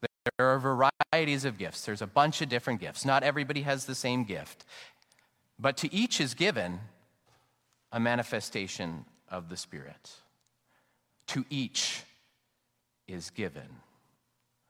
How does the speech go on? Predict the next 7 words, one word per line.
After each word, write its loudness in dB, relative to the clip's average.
So -4
Paul 8
is 4
telling 4
us 0
that -2
everyone 0